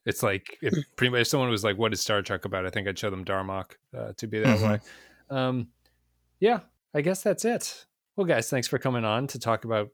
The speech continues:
Speaker 1: Star Trek. Good, uh, congrats on finishing ten years of a journey here, which is, um, impressive also because I guess you guys are slightly a slower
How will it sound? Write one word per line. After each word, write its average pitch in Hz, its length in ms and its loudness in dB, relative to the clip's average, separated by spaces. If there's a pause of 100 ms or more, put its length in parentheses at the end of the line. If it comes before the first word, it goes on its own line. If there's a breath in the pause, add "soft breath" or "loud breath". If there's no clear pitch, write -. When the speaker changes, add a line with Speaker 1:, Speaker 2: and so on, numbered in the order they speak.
Speaker 1:
Star 117 280 0
Trek. 98 380 -2 (180)
Good, 131 280 0
uh, 113 160 6
congrats 117 420 4
on 104 160 2
finishing 104 600 0
ten 113 220 2
years 110 220 4
of 101 100 -6
a 104 40 0
journey 104 560 2
here, 98 540 2
which 110 200 -4
is, 101 200 -2
um, 92 340 0 (420 soft breath)
impressive 135 540 2
also 127 280 2
because 113 520 -2 (460 soft breath)
I 131 80 2
guess 165 200 2
you 202 80 2
guys 165 180 4
are 120 160 0
slightly 139 600 0
a 110 40 0
slower 117 420 0